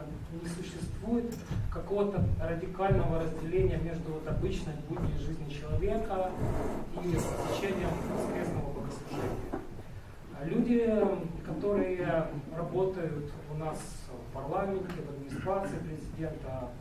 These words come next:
занимают какие-то руководящие должности, если они осуществляют свою деятельность в рамках десяти заповедях, то они также исполняют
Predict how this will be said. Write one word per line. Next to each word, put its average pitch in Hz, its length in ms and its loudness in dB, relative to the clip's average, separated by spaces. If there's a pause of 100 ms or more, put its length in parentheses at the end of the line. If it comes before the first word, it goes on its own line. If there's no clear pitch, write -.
(120)
занимают 156 420 -2
какие-то - 280 -6
руководящие 156 720 0
должности, 196 520 -2 (680)
если 180 320 -2
они 185 300 0
осуществляют 165 840 -2 (240)
свою 160 460 0 (420)
деятельность 170 600 -2
в 165 40 -8
рамках 151 300 -2
десяти 131 340 -6
заповедях, 202 580 0 (840)
то 170 520 2 (320)
они 180 280 0
также 165 400 0
исполняют 156 600 -2